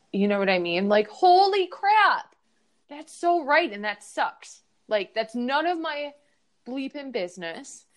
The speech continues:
And I can't do a goddamn thing about it. <laughs> Ugh. Right then and there, that's acceptance, right? So, you know, I, I guess <coughs> if, if people are, when people are listening to this,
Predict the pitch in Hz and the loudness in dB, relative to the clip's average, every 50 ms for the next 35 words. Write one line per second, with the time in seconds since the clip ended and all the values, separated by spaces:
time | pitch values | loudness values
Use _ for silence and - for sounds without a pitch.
0 | _ _ - 226 240 240 - 277 294 277 254 294 311 285 269 220 214 226 214 226 | _ _ 0 0 0 0 -2 -6 -6 -4 -4 -2 -2 0 -2 0 2 2 2 2
1 | 214 214 240 226 226 214 - 359 392 403 330 202 190 165 147 - - - 50 - | 0 -4 -6 -8 -8 -6 -4 -4 -4 -4 -4 -4 -4 -4 -4 -8 -12 -16 -18 -20
2 | _ _ _ _ _ _ - - - _ _ _ _ - - _ _ - 208 - | _ _ _ _ _ _ -20 -20 -20 _ _ _ _ -18 -18 _ _ -14 -10 -8
3 | - 262 262 262 254 - - - - - - - - - - _ _ _ _ _ | -6 -4 -4 -4 -4 -4 -6 -8 -8 -12 -14 -16 -20 -20 -20 _ _ _ _ _
4 | _ _ _ 180 190 196 214 - 220 214 208 202 202 185 180 170 156 160 160 - | _ _ _ -8 -8 -8 -6 -6 -6 -6 -6 -8 -10 -8 -8 -8 -6 -6 -8 -8
5 | - - 196 185 - - 254 285 320 320 - 254 208 170 - - 160 - - - | -8 -12 -14 -14 -4 0 2 2 2 2 -2 -2 -4 -4 -6 -10 -16 -18 -8 -4
6 | 175 175 170 175 185 190 214 240 262 254 - - - - 233 226 220 214 208 208 | -2 0 0 0 0 -2 -2 -2 -2 -4 -8 -16 -4 0 2 4 4 4 4 2
7 | 202 202 _ _ _ _ _ _ _ - 254 247 247 240 - - _ _ _ - | -2 -6 _ _ _ _ _ _ _ -10 -8 -8 -8 -8 -10 -14 _ _ _ -12
8 | - - _ _ _ _ - 208 262 269 - _ - 330 370 339 311 285 277 277 | -12 -12 _ _ _ _ -10 -10 -10 -10 -8 _ -6 -6 -2 -2 -2 -2 -4 -6
9 | - - - - _ _ _ _ _ _ _ _ _ _ _ _ - - - - | -8 -16 -20 -20 _ _ _ _ _ _ _ _ _ _ _ _ 0 0 0 -4
10 | - - - - - 330 294 277 - - 285 269 196 180 - _ - 269 - - | -6 -8 -6 0 2 4 4 4 0 -4 -8 -10 -10 -10 -8 _ -4 -4 -4 -4
11 | - 302 311 330 370 339 311 269 - - 226 226 254 262 269 262 254 294 - - | -4 -4 0 2 2 2 2 0 -4 -6 -10 -8 -8 -8 -8 -8 -10 -10 -4 0
12 | 320 285 262 247 240 247 - - - 320 269 254 240 - 247 214 214 214 220 220 | 0 2 2 2 2 0 0 0 -2 -10 -12 -12 -12 -14 -12 -10 -10 -10 -10 -12
13 | - - _ | -14 -20 _